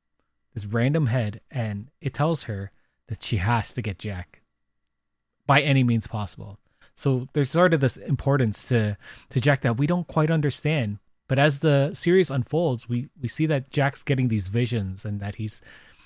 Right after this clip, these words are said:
he's, he sort of has these powers that he can control people, or he can read the minds of people. It starts happening with Sydney LaForge. We find out that the helmsman of the Titan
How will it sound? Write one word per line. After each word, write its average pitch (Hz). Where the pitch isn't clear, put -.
he's, 127
he 190
sort 147
of 131
has 135
these 117
powers 101
that 110
he 123
can 110
control 120
people, 214
or 131
he 123
can 131
read 139
the 147
minds 127
of -
people. 113
It 107
starts 151
happening 151
with 113
Sydney 123
LaForge. 107
We 135
find 156
out 135
that 117
the 127
helmsman 127
of 120
the 120
Titan 110